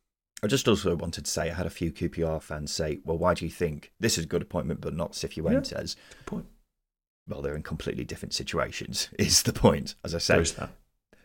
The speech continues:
Speaker 1: Millwall, if they take a gamble and it doesn't work, they'll finish in the bottom half. Fine, they go again. If Q P R take a gamble and it doesn't work, they're in League One. It's not even comparable in,
Speaker 2: Yeah.
Speaker 1: in my view. So that's what I'd say on that.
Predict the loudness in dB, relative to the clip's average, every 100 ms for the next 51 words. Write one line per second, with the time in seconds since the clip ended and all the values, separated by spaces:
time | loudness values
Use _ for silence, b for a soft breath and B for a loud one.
0 | b 10 12 10 8 4 -2 _ _ _
1 | _ -8 4 6 6 4 4 2 4 2
2 | 2 0 -4 -2 -2 -2 -4 -8 _ _
3 | _ _ -4 -4 -4 -4 -2 -2 -4 -4
4 | -4 -6 -8 -18 _ _ _ _ _ -4
5 | 0 2 0 -8 -6 -2 0 0 -6 -6
6 | -16 b b b b -8 4 6 8 8
7 | 8 4 2 0 2 2 0 0 -2 0
8 | 2 0 -2 4 4 6 2 0 0 0
9 | -2 _ _ _ 0 4 6 6 4 0
10 | -2 4 6 6 0 -10 _ -12 -8 -6
11 | -6 -4 -4 -4 -8 -10 -12 -8 -6 -6
12 | B B B -2 4 4 2 0 0 0
13 | -4 -6 -10